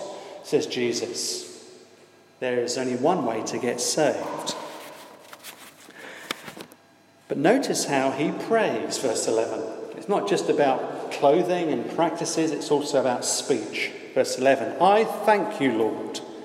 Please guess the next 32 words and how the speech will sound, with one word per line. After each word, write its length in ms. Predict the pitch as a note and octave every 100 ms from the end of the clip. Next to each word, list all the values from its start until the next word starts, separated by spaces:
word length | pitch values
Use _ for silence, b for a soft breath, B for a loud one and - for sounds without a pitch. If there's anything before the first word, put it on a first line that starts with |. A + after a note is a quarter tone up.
| B B B B B B B -
And 100 | D3
then 100 | E3
afterwards, 500 | A#3+ - - D3+ -
you're 120 | D#3+
expecting 440 | D#3 - G3+ F3
to 80 | D#3
hear 240 | D3+ F3+ D#3
about 220 | D3 C#3
all 160 | F3+
the 100 | A3+
things 800 | - - B2 B2 D#3 F3+ - - B B B B B B
that 180 | E3+ D#3+
God 160 | D#3+ D#3+
has 140 | E3
done 200 | C#3+ C3+
for 120 | -
him. 260 | C3 B2 A2 - - - - - - - -
But 100 | B2+
that's 200 | C#3 D3
the 120 | C3+
last 480 | B2+ D#3 G3 G3+ -
time 280 | C#3+ A#2+ A2+
at 60 |
the 60 | A#2
beginning 360 | B2 C3+ C#3+ C#3+
of 60 |
his 120 | B2
sentence 400 | - B2 G2+ C3
that 160 | - -
God 160 | A#2+ A#2
is 160 | A2+
mentioned. 580 | A2+ A2 A2 - G#2+ -